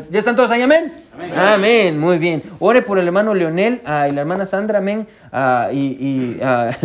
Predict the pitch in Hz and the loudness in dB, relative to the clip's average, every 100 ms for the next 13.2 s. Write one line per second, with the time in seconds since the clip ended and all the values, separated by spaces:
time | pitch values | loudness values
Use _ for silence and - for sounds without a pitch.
0 | 147 - 175 143 - 233 202 - 190 196 | -4 -4 -12 -8 -8 -8 -4 2 2 2
1 | 180 156 - 147 190 196 139 127 160 139 | 0 0 -2 -2 0 0 0 0 0 -2
2 | 143 233 208 247 208 160 170 277 330 269 | 0 0 0 -6 -6 -4 2 4 4 4
3 | 254 - - 233 220 240 269 262 254 190 | 2 -2 0 4 4 4 2 2 -2 -2
4 | 196 226 247 214 214 233 220 214 214 226 | 0 0 2 2 0 0 -2 -2 -2 -2
5 | 220 208 208 190 220 190 175 160 190 185 | -2 -2 -4 -2 -4 -2 -6 -4 -2 -2
6 | 175 185 175 147 143 175 180 180 180 156 | -2 -2 -2 -2 -2 -2 -4 -4 0 0
7 | 135 160 170 147 143 202 - 135 127 196 | -2 -4 -2 -2 2 2 2 -4 0 0
8 | 202 220 208 151 170 156 160 170 156 147 | 0 -4 -4 2 2 2 0 2 4 2
9 | 147 139 147 143 139 147 165 180 185 170 | 0 0 0 0 0 2 2 2 0 2
10 | 160 165 190 190 165 147 170 190 156 147 | 2 4 4 2 0 2 0 0 0 -2
11 | 135 175 165 165 160 165 180 180 165 151 | -2 -2 0 0 -4 -4 -4 -4 -2 -2
12 | 165 165 160 156 147 151 147 147 143 156 | -2 -2 -6 -6 -6 -4 -4 -6 -6 -6
13 | 165 | -6